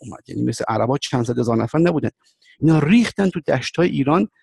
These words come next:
و اصلاً ایران نظر ژنتیکی تغییر دادن. مثلاً، ام، آذربایجان، خب تا قبل از اینکه اونا بیان، یه، اه، اه، اتن-، اتنیک خیلی هند اروپایی بود،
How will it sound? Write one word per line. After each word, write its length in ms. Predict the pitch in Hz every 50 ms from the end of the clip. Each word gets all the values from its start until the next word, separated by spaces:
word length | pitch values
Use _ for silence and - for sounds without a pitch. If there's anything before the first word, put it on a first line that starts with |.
| _ _ _ _
و 40 | -
اصلاً 200 | 139 - 185 - -
ایران 260 | 170 160 147 170 185
نظر 280 | 175 156 147 165 175
ژنتیکی 600 | 185 156 135 147 151 147 143 - - 127 - 190
تغییر 400 | - - 117 101 98 - - 104 -
دادن. 220 | - 92 - - - _ _ _ _ _ _ _ _ _ _ _ _ _ _ _ _ _ -
مثلاً، 300 | - 233 - 117 113 123 - - - - - - - _ _
ام، 300 | 127 127 123 123 120 123 - -
آذربایجان، 640 | 135 131 123 - 120 117 113 113 110 104 - 131 135
خب 140 | - - -
تا 80 | - 120 -
قبل 180 | 110 - -
از 120 | 107 107 -
اینکه 160 | - - -
اونا 200 | - 117 110 104
بیان، 480 | - 110 117 120 135 156 185 214 208 - _ - - _ _ _
یه، 120 | - 151 147 - _ -
اه، 100 | - -
اه، 640 | - - - - - - 120 117 113 113 113 113 117 - - - -
اتن-، 360 | - - - - 127 123 120 -
اتنیک 280 | - 123 - - 185 -
خیلی 220 | - 185 185 175
هند 120 | 170 170 156
اروپایی 340 | 160 151 143 - 160 175 196
بود، 240 | 147 107 - -